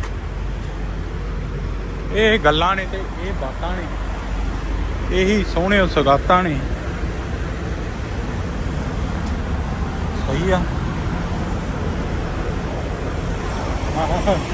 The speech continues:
ਆਹ ਇੱਥੇ ਛੱਡ ਕੇ ਨਾ, ਮੂਹਰੇ ਖਿੱਚਣ ਨੂੰ ਥਾਂ ਨਹੀਂ ਨਾ ਹੈਗਾ ਇੱਥੇ, ਵੀ ਅੱਗੇ ਖਿੱਚ ਕੇ ਜਾ ਵੜਾਂਗੇ। ਉਹ ਤਾਂ ਕਰਕੇ ਮੈਂ ਦੇਖਦਾ ਸੀ, ਮੈਂ ਕਿਹਾ ਕੀ ਆ, ਕਿਸੇ ਨੇ ਬਹਿਬਤੀ ਨਾ ਕਰਤੀ ਹੋਵੇ,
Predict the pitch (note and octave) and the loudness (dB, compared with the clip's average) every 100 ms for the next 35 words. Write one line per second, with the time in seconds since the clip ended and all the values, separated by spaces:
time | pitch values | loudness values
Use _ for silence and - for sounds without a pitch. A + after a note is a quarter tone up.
0 | - - - E3+ F#3+ G#3+ G3 - A3+ G#3 | -2 -2 0 2 4 4 4 2 2 4
1 | G3 G#3+ A3+ A#3 G#3 A#3 A#3+ A3 A#3+ A#3 | 2 2 2 4 4 6 4 4 4 4
2 | A3 G3+ G3 G3+ A#3 A3 G#3+ A#3 A3 A3 | 6 8 6 6 6 6 6 2 2 0
3 | B3+ - - - - - F3+ F#3+ F#3+ F#3+ | 0 -2 -6 -4 -4 -4 -2 -2 -4 -4
4 | F#3+ - G#3+ G3+ F#3 F3+ F3+ F#3 F3+ - | -4 -6 -6 -4 -4 -4 -4 -6 -6 -8
5 | - - - - - - - - - - | -8 -8 -8 -8 -8 -8 -8 -8 -10 -10
6 | - - - - - - - - F#3 F#3 | -10 -8 -8 -8 -8 -6 -2 4 6 6
7 | F#3 F#3 F#3+ F#3+ D#3+ D3+ E3+ F#3 F#3 F3+ | 4 4 2 2 2 2 4 4 2 0
8 | F3 E3+ F3 F3+ F#3 F#3+ - - E3 E3 | 0 2 0 -2 0 0 -2 -6 -6 -4
9 | D#3 D#3+ E3+ F#3 F#3+ F3 E3 D#3 E3+ D#3 | 0 0 0 -4 -4 -2 -2 -2 -4 -4
10 | E3 | -4